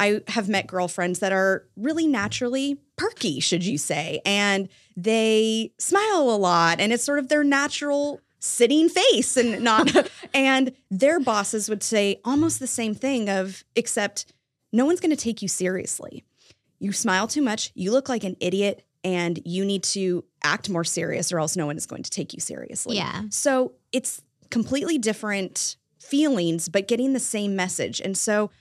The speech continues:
Speaker 1: my whole thing is we're always trying to be put into a box that doesn't actually exist.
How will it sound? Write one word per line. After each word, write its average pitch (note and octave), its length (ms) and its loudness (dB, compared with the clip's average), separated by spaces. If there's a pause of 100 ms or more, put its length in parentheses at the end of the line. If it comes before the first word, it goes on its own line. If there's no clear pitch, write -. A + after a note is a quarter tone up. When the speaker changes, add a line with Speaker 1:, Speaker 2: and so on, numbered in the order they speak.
(180)
Speaker 1:
my F#4+ 160 0
whole G4 120 -8
thing A#3+ 220 -2
is G3 240 -2 (400)
we're E4 120 -2
always B4 240 0
trying B3+ 200 -2
to A#3 60 2
be F#3+ 120 -6
put F#3+ 220 -4
into F3+ 280 -2
a E3+ 40 0
box D#3+ 720 -4 (240)
that F3+ 480 0 (160)
doesn't D4 280 2
actually A#3+ 520 -2
exist. - 640 -6